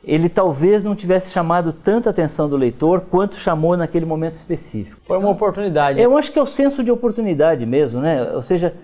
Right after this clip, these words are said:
Speaker 1: qual é o momento agora pra fazer determinada pauta e não outra? E eu acho que isso é próprio do jornalismo, ter um senso de oportunidade muito grande.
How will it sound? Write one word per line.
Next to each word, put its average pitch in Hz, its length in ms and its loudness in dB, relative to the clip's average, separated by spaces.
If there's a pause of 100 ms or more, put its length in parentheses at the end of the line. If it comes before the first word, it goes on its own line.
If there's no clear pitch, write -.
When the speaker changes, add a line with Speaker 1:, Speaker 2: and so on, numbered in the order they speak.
(640)
Speaker 1:
qual 240 240 4
é 269 140 6
o 247 100 0
momento 170 440 0
agora 147 360 2
pra 135 100 -10
fazer 135 260 -2
determinada 131 680 -2 (120)
pauta 190 300 0
e 180 60 0
não 185 160 0
outra? 104 400 -2 (500)
E 135 60 -4
eu 156 80 2
acho 180 160 -2
que 220 60 -2
isso 214 160 -2
é 226 40 0
próprio 233 480 -2
do 214 100 -2
jornalismo, 120 680 -4
ter 160 80 0
um 160 100 0
senso 190 380 -2
de 156 80 0
oportunidade 135 540 0
muito 160 220 -6
grande. 98 400 -6